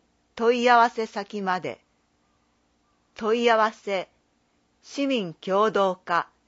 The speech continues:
市民活動支援、郵便番号五三六の八五一零、中央三の五の四十五、電話六九三零の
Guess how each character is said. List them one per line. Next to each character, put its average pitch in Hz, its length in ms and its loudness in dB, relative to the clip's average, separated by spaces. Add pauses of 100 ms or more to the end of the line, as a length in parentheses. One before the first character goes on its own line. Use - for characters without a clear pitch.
(120)
市 - 220 -4
民 262 240 0
活 240 400 -4
動 226 240 4
支 220 320 -8
援、 123 320 -6 (720)
郵 247 260 -2
便 254 320 -4
番 214 340 2
号 131 380 -8 (460)
五 247 240 2
三 240 400 -4
六 175 300 -10
の 147 240 -10 (460)
八 214 340 -6
五 214 320 2
一 170 400 -10
零、 139 340 -4 (500)
中 247 420 -2
央 208 420 2 (180)
三 233 460 -2
の 214 260 -2
五 220 240 0
の 165 240 -4
四 214 320 -2
十 139 400 -10
五、 147 260 -6 (840)
電 214 380 -4
話 190 260 -2 (560)
六 220 320 -2
九 233 300 0
三 185 340 -4
零 185 320 -4
の 123 220 -12